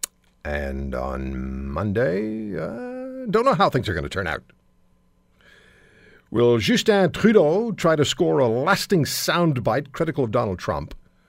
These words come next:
that he can carry about with him? Would not be wise. And he won't do it in,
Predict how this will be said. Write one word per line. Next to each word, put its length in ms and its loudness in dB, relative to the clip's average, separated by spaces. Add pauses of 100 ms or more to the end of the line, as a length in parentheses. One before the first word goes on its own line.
(560)
that 160 -4
he 100 -2
can 160 -2
carry 300 2
about 280 -2
with 180 -2
him? 340 -6 (260)
Would 160 -8
not 160 -6
be 100 -10
wise. 460 -10 (420)
And 120 -8
he 60 -6
won't 260 0
do 160 -8
it 80 -10
in, 260 -10